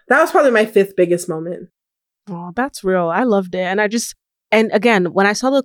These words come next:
Speaker 2: clip from the movie that's been kinda going around of Blue saying, like, you know, "I happened to stumble upon people saying that I, you know, my, my moves are lackluster," and I, she just kept practicing and practicing. And,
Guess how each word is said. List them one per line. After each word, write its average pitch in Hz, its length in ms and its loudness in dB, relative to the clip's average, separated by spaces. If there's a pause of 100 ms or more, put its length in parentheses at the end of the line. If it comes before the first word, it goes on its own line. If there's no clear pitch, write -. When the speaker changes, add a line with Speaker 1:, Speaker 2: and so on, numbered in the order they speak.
Speaker 2:
clip 214 260 -2
from 202 200 -2
the 190 80 2
movie 185 240 2
that's 180 160 -6
been 175 140 -4
kinda 175 200 -4
going 175 160 -2
around 175 200 -4
of 156 100 -6
Blue 175 160 0
saying, 175 280 -4
like, 165 180 -8
you 170 80 -4
know, 165 260 -4
"I 165 260 -6
happened 180 440 -8
to 190 80 -10
stumble 175 300 -2
upon 180 360 -2
people 180 280 -6
saying 175 260 -6
that 175 100 -4
I, 170 180 -4 (540)
you 180 80 -4
know, 175 180 0
my, 170 380 -6
my 165 100 -6
moves 165 300 -4
are 180 240 -2
lackluster," 175 760 -4
and 170 180 -4
I, 156 340 -10 (720)
she - 200 -4
just - 160 -8
kept - 180 -6
practicing 175 600 -4
and 156 180 -10
practicing. 180 680 -6
And, 156 140 -8